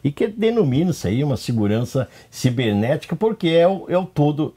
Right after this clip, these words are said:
é o todo do, do, do sistema. Mas é, e pra justamente ver como que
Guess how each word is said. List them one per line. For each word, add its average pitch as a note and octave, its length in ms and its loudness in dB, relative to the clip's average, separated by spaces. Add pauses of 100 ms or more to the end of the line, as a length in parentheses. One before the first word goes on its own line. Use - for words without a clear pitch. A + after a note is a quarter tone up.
(160)
é C3 120 2
o C3 80 0
todo C#3 440 0
do, C3+ 240 0
do, A#2 160 -2
do A2 120 -4
sistema. E2+ 600 -6 (800)
Mas C#3 440 2
é, F3 200 6
e F3 120 2
pra F3 440 4
justamente C3 680 0
ver G#2+ 180 0
como D3 440 0
que F2+ 300 -2